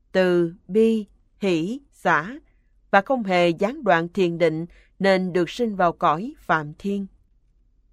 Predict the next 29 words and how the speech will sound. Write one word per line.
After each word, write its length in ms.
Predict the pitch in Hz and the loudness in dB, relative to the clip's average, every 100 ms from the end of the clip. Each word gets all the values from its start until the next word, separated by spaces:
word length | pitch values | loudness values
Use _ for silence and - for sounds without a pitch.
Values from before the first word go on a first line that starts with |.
| _ _ _ _ _ _ _ _ | _ _ _ _ _ _ _ _
Sau 320 | - 214 185 | 2 4 4
pháp 220 | 180 285 - | 2 -10 -10
thoại, 400 | - 170 160 170 - _ | -2 0 0 -4 -10 _
bậc 280 | 180 175 | 0 0
đạo 240 | 175 170 170 | -2 -2 -2
sư 240 | - 233 | -6 -6
bảo: 360 | 185 160 156 269 - _ _ _ _ _ _ _ _ _ _ _ | -4 -6 -6 -10 -18 _ _ _ _ _ _ _ _ _ _ _
Thưa 320 | - 202 190 | 2 4 4
đại 260 | 190 185 160 | 2 2 0
vương, 340 | 170 202 196 190 _ _ _ - | -2 -2 -2 -6 _ _ _ 0
không 180 | 247 | 0
có 100 | 240 | 0
gì 240 | 294 202 180 | -2 0 0
nguy 240 | 208 233 | 0 -2
hiểm 400 | 190 175 160 262 339 | 0 -2 -4 -8 -4
cho 120 | 220 | 0
đại 200 | 180 156 - | 0 -2 -4
vương 300 | 190 185 175 _ _ _ | -2 -2 -4 _ _ _
do 280 | 196 190 | 4 4
các 160 | 190 233 - | 0 -6 -6
tiếng 280 | 196 254 330 | -6 -6 -4
kêu 180 | 190 180 | 0 0
ấy. 360 | - 185 247 330 _ _ _ _ _ | 0 -6 -8 -14 _ _ _ _ _
Vậy 360 | 185 165 170 185 _ _ | 2 4 0 -6 _ _
hãy 240 | - 185 277 | -4 -2 0
đình 260 | 214 180 | 0 0
chỉ 300 | 170 170 175 262 | -2 -2 -2 -2
tế 220 | 214 269 | -4 -2
đàn 340 | 285 175 160 | 0 0 0